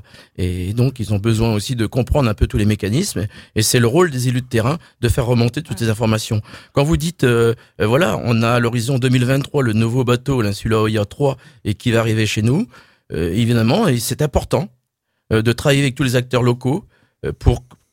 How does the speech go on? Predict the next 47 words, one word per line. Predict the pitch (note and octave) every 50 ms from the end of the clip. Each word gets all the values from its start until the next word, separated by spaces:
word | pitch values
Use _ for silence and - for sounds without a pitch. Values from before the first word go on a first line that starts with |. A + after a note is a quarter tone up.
| _ _
tout, | - E3 D#3 C#3 - - _
pour | - - B2
la | A#2+
bonne | A#2+ F3 F3+
et | F3+
simple | D#3 - D#3+ D3+ - C3+
raison, | B2+ A#2 A#2+ B2 A#2+ D3+ F#3+ A3 A3 - - _ _ _ - G#2+
euh, | A2+ A#2
que | - - B2+ A#2 A2 G2+ G2 F#2+ F2 D2
il | C3+ B2+
faut | - - E3+ E3+
apporter, | D3 B2 - A#2 A2+ - - C#3+ C#3 - _ _ _ _ _ _ _ _ _ _ _ _ _ -
euh, | C3 A#2+ A#2+ B2 - -
tous | - D#3+
les | E3+ E3+ D3 B2+ D#3+
outils | D#3 - F3 C#3+
nécessaires | C3 C3 B2 D3 C3+ - - D3+ C#3 B2+ - _
à | A#2 A#2
quai, | A#2 - D#3+ F3+ A#3+ - _ _ _ _ _ _ -
euh, | - A2+
pour | A2+ - - -
que | - -
le | A#2 B2 B2 A2+
débarquement | A#2+ C3 B2+ C#3+ C3+ - C#3 A#2+ C#3+ C#3
puisse | - C#3+ B2
se | - B2
faire | - C#3+ B2+
dans | A#2 A2+
les | A2+ A2+
meilleures | B2+ C3 C3+ B2+
conditions. | - C3 B2+ C3+ D3 - - F#3 G#3 A#3+ - - - - - - - - -
On | A2 A2
parle | - C#3 C3+ B2
de | A#2+
la | A#2 A#2+
zone | A#2 C3+ C#3 C#3+
de | E3 E3+
froid. | E3 - G#3 A#3 A#3
En | D3+ B2
étant | B2 B2 B2 A#2
commerçant, | - - - A2+ A#2 A#2+ A2+ - - C#3+ C#3+ C3
je | G#2 G#2+
sais | G2+ - B2+
de | A2+
quoi | G#2+ - A#2 A2
je | G#2 B2
parle. | B2+ - F#3 G#3+ B3 B3+ -